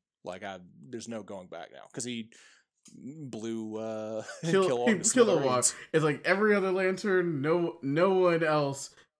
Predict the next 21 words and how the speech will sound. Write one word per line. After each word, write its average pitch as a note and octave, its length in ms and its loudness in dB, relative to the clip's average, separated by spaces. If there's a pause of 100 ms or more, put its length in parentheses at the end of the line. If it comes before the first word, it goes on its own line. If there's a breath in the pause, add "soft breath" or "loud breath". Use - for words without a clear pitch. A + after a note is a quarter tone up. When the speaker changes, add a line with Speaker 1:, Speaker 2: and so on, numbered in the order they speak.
(120)
Speaker 2:
no F3 280 2
one E3+ 120 4
else D3 220 0
made C3+ 180 -2
him C3 160 -4
think B2+ 240 -4
I B2 120 0
went A2+ 220 -6
too, A#2 140 -10 (240)
he C3 140 -2
went A#2+ 180 -2
too A#2+ 80 -8
far. G2+ 300 -10 (800 loud breath)
Kilowog C3 680 2
was A#2+ 260 -4
the B2+ 100 -4
moment G#2 500 -6
he A2+ 240 -8
went G2+ 360 -12
too G2 260 -16
far. G2 320 -16